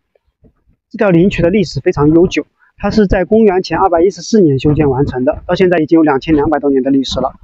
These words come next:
呃，是世界上最古老的几条人工运河之一。整条灵渠全长是三十四公里，打通了湘江与漓江，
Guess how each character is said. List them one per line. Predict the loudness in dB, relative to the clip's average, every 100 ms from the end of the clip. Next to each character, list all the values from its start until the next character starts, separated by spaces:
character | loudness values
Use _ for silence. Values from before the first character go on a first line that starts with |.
| -20 _ _ _
呃， | -4 0 0 0
是 | 0
世 | 2 2
界 | 0
上 | 0 -2
最 | 0 -2
古 | 0
老 | 0 0
的 | -2
几 | -4
条 | -8 -4 0
人 | 2
工 | 2 2
运 | 0
河 | -2 -10
之 | -12 -8
一。 | -6 -8 -12 _ -20 -20 -20 _
整 | -4 -2
条 | 0 0
灵 | 0 -2
渠 | -2 -2
全 | -2 -4
长 | -4 -4
是 | -2 -2
三 | -2
十 | -4
四 | -8 -10
公 | -4 -4
里， | -4 -8 _ _
打 | -8 -6
通 | -2 0
了 | 0
湘 | 0 0
江 | 0 -2 -2
与 | -2
漓 | -2 -2
江， | -4 -4 -6